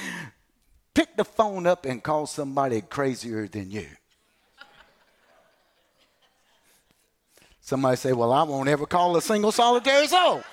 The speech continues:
I'm gonna dial it down just a little bit. <laughs> Ah, that was funny. I saw the look in his face. "Crazier than me. Who, who can I call?" <laughs>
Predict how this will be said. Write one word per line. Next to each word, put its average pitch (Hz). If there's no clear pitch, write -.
I'm -
gonna 110
dial 254
it 220
down 285
just 262
a 220
little 349
bit. 427
<laughs> 151
Ah, 349
that 220
was 165
funny. 131
I 175
saw 190
the 190
look 190
in 170
his 143
face. 123
"Crazier 220
than 226
me. 190
Who, 175
who 226
can 233
I 240
call?" 180
<laughs> -